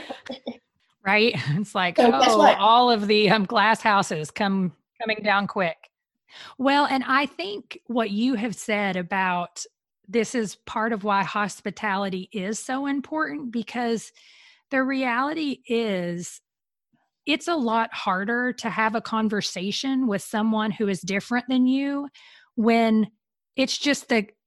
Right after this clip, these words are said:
Speaker 2: someone you've casually met at Target
Speaker 1: Yeah.
Speaker 2: versus someone that's coming and sitting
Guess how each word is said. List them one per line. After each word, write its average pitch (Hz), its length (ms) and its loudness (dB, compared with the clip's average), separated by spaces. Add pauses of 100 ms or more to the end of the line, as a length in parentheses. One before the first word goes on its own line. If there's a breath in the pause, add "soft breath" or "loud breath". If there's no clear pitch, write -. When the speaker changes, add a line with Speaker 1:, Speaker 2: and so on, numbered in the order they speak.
Speaker 2:
someone 254 380 4
you've 220 180 2
casually 226 600 2
met 202 560 4
at 190 180 -2
Target 185 500 -2 (340)
Speaker 1:
Yeah. 220 120 -2
Speaker 2:
versus 220 580 4
someone 226 500 2
that's 202 240 0
coming 226 500 2
and 196 140 2
sitting 196 600 -2